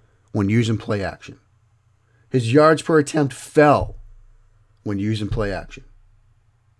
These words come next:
And in fact,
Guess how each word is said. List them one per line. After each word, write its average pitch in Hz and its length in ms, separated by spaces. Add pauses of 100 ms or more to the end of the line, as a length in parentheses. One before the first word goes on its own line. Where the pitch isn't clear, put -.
(2000)
And 135 140
in 131 80
fact, 170 720